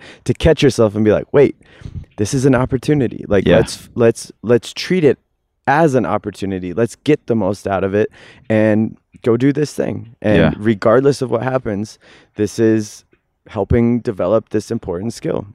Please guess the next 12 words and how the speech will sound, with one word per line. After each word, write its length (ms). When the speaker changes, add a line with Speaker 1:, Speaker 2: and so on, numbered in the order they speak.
Speaker 2:
Yeah, 260
totally. 500
Now, 80
there's 200
a 80
really 200
important 480
part 340
of 180
this, 460
this 220
mindset 840